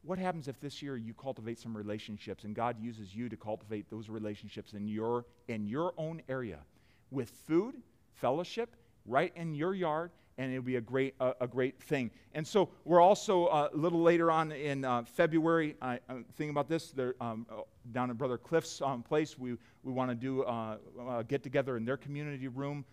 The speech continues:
similar idea, uh, of that. But we wanna, we wanna work to make relationships, creative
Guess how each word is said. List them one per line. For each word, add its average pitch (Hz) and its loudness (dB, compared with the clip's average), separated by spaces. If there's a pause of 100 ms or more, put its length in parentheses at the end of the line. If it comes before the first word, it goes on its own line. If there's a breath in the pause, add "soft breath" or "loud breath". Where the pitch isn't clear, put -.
similar 165 -2
idea, 143 4 (240 loud breath)
uh, 135 2
of 127 4
that. 143 4
But 135 -2
we 175 2
wanna, 190 4 (160 loud breath)
we 170 6
wanna 196 6
work 202 12
to 170 4
make 170 0
relationships, 185 4
creative 220 8